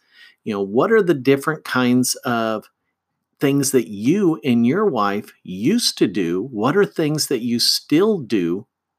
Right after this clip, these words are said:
And maybe what are things that you might like to start as a new recreational interest?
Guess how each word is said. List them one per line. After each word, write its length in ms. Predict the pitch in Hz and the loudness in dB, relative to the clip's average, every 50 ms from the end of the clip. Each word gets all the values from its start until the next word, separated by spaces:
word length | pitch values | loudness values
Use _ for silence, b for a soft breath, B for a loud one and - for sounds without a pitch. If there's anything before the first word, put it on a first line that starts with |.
| _ B B B B B B B B B B _ - | _ B B B B B B B B B B _ 0
And 200 | 143 131 127 127 | 2 4 4 4
maybe 340 | 160 220 262 262 262 220 | 2 2 0 0 0 0
what 300 | 196 165 143 143 185 214 | 0 0 0 0 0 0
are 100 | 240 202 | 0 -2
things 460 | - - - 165 156 156 160 151 - - | -2 -2 -4 -4 -2 -2 -4 -6 -4 -4
that 160 | 151 127 101 | -4 -4 -4
you 340 | 127 127 143 143 143 147 151 | -2 0 2 2 2 2 2
might 500 | 143 110 107 107 110 123 139 139 - - | 0 -2 -2 -2 0 0 -2 -4 -6 -6
like 340 | 120 117 123 131 135 - | -4 -2 -2 -2 -4 -6
to 80 | - 120 | -6 -4
start 460 | - - - - 104 101 101 98 - - | -2 -2 -2 -2 -2 -2 -2 -4 -6 -8
as 200 | 123 120 110 - | -8 -8 -6 -4
a 80 | 117 113 | -4 -2
new 460 | 113 113 113 123 151 196 202 175 117 | -2 0 0 0 2 2 2 2 0
recreational 1300 | 92 92 92 104 104 104 - - - 110 107 107 101 95 95 90 - - 110 101 95 92 95 95 - - _ | 0 -2 -2 -2 -2 -2 -4 -6 -6 -4 -2 0 0 0 0 -2 -4 -6 -6 -4 -4 -6 -6 -10 -12 -12 _
interest? 680 | - 131 143 139 - - - - - - - - - | -4 -4 -2 -4 -4 -8 -10 -8 -6 -6 -6 -6 -8